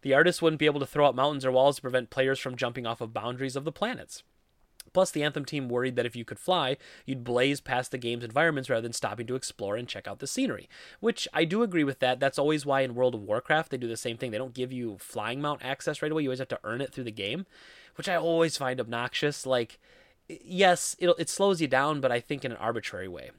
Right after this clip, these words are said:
I think you can do good game design that would make people explore those areas. Then that means you have to fill these areas with things. You can't just have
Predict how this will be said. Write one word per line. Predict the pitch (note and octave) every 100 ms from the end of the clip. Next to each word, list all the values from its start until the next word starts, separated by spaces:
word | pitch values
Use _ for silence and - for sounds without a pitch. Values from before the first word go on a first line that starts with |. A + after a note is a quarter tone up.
| _
I | C#3
think | C#3+ A3
you | G3
can | D#3+
do | D3 D#3+
good | C#3 B2
game | A2+ G#2+
design | C#3+ E3 F#3 A3 - _ _
that | C#3 B2+
would | C3
make | B2 D#3+ -
people | B2+ G#2+ F2+
explore | F2 - G#2+ F2+
those | E2+
areas. | G#2 E2 G#2+
Then | C#3+ D#3+
that | F#3+
means | G3 F3+
you |
have | F3+
to | D3+
fill | - F#3 F#3+
these | D#3+ A#2
areas | A2 F#2+ G2+
with | -
things. | - - - - - _ _
You | C3+
can't | C3 D#3+
just | D#3+ D#3
have | D#3 D3+